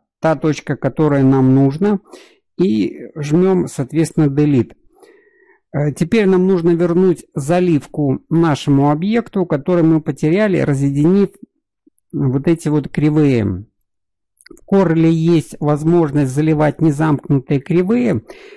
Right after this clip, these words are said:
Этим мы и воспользуемся. Э, для этого надо зайти обратно же в свойства программы Corel,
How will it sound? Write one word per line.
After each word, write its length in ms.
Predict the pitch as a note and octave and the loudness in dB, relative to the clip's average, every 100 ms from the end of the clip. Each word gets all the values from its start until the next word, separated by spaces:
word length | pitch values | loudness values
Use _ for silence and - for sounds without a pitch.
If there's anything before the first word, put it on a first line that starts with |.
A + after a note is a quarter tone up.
| - | -6
Этим 360 | G3+ G#3 F#3 E3 | -4 -2 0 2
мы 220 | F#3 F#3 | 4 4
и 40 | |
воспользуемся. 1120 | E3 E3 - F3 D3 A#2+ B2 G#2+ - G#2+ F#2 G2+ _ _ _ _ _ _ _ _ _ _ _ _ | 2 -2 -4 -2 -2 -2 -2 -4 -6 -8 -10 -12 _ _ _ _ _ _ _ _ _ _ _ _
Э, 140 | D3+ | -2
для 180 | C3+ E3+ | 0 0
этого 240 | G#3+ G3+ F#3+ | 0 0 2
надо 320 | F#3 E3+ D#3+ | 2 0 0
зайти 360 | E3+ E3+ - | -2 -4 -2
обратно 440 | F3+ D#3+ F#3 F#3 D3 | -4 0 -2 0 -2
же 140 | C#3 | -2
в 80 | D3 | -6
свойства 880 | - D#3+ E3+ D#3+ - C#3 B2+ A#2 A2 _ _ _ _ _ _ _ _ | -8 -2 0 0 0 -2 0 0 -4 _ _ _ _ _ _ _ _
программы 500 | - D3 D#3+ E3 D3 | -6 -2 0 2 2
Corel, 600 | C#3 - F3+ F#3+ G3 F3+ | 0 -2 -2 0 -2 -2